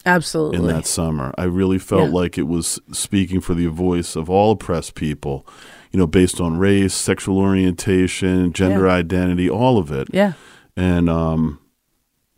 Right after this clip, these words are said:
Speaker 2: where do you think we are two years after? You know, so we had this awakening, and we, we talk about stages of change a little bit where, you know, we were, all became aware at a deeper level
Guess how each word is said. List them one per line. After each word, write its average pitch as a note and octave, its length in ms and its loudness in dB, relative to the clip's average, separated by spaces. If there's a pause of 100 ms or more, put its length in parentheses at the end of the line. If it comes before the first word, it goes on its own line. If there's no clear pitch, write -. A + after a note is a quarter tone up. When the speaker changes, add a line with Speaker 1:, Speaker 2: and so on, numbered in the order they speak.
(480)
Speaker 2:
where A#2+ 220 6
do D3+ 60 4
you C#3+ 80 6
think C3+ 300 0
we B2+ 140 4
are B2 180 4
two B2 240 0
years A#2+ 360 4
after? G#2+ 600 0 (420)
You F2+ 100 2
know, F#2 100 6
so F#2+ 140 -2
we G2 140 4
had G#2+ 240 2
this A2 180 2
awakening, G#2+ 800 2 (340)
and F2+ 100 -2
we, G2 140 0 (100)
we G#2+ 140 -4
talk A2+ 320 -2
about G2+ 300 -2
stages G2 500 0
of F2+ 100 -2
change G#2 400 2
a F#2+ 60 2
little E2 240 0
bit D#2 220 -2
where, D#2+ 280 -2 (320)
you F#2 120 2
know, F2 100 4
we F#2+ 180 2
were, G2 440 4
all G#2+ 200 2
became G#2+ 400 2
aware F#2+ 540 4
at D#2 60 -2
a D#2 60 -2
deeper F2+ 400 -2
level E2+ 540 0